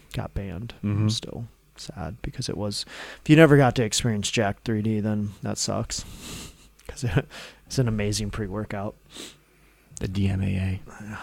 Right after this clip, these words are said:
Speaker 1: It, uh, got you pretty wired. Let's just say that. You were ready to go.
Speaker 2: See, I caught it right after it changed, and I
Speaker 1: Mm-hmm.
Speaker 2: didn't know that it changed, but I heard everybody talking about how amazing it was.
Speaker 1: Yeah.
Speaker 2: So I went and bought it,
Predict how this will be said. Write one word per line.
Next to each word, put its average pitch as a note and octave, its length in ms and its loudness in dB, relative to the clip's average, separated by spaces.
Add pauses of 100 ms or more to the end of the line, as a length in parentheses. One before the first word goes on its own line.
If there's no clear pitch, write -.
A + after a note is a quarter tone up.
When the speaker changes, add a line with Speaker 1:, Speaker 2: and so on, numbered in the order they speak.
(200)
Speaker 1:
It, C3+ 320 0
uh, A#2+ 280 2 (760)
got - 260 2
you C3+ 80 4
pretty C3 320 4
wired. G2 580 2
Let's - 200 -4
just - 160 -6
say A2+ 180 -2
that. G#2+ 280 -2
You A2+ 100 -2
were G#2+ 100 -2
ready G#2+ 220 -2
to G2 60 -10
go. F#2+ 440 -4 (300)
Speaker 2:
See, - 220 2
I C3+ 260 2
caught A#2 300 0
it F#2+ 160 2 (180)
right G#2 180 6
after G#2 380 2
it - 100 -4
changed, G#2 480 0
and - 140 -2
I - 40 4
Speaker 1:
Mm-hmm. - 60 4
Speaker 2:
didn't G#2 300 4
know G2 160 4
that B2 100 4
it C3+ 100 0
changed, D3+ 380 2
but G2 80 6
I F#2+ 40 4
heard - 180 2
everybody G#2 340 4
talking G2 320 4
about F2+ 240 2
how G2 120 2
amazing G2 360 2
it C#2 80 0
was. F2 340 -2 (120)
Speaker 1:
Yeah. G#2 280 -4
Speaker 2:
So A2+ 140 2
I A#2 60 8
went B2+ 140 6
and G#2+ 80 4
bought G#2+ 240 6
it, G2 180 2